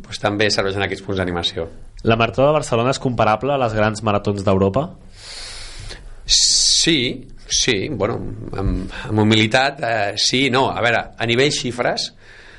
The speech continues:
Speaker 1: no, nosaltres a nivell ranking estem la quarta millor marató d'Europa, però les tres primeres, a nivell de participants,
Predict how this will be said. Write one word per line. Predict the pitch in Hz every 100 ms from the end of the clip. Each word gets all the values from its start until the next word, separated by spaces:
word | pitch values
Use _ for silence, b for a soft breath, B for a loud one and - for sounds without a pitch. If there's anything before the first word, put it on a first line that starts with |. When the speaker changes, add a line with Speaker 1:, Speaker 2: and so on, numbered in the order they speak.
| B -
Speaker 1:
no, | 110 95
nosaltres | 92 98 110
a | 113 110 104
nivell | 107 107
ranking | 107 120 107
estem | 110 113 107
la | 104
quarta | 113 113 - 110
millor | 107 104
marató | 104 101
d'Europa, | 101 107 117 151 196 - - - - - - - - - -
però | - 98
les | 95
tres | 107 98
primeres, | 104 101 107 113 B B B
a | 101
nivell | 98 101
de | 104
participants, | 107 95 92 98 104 107 110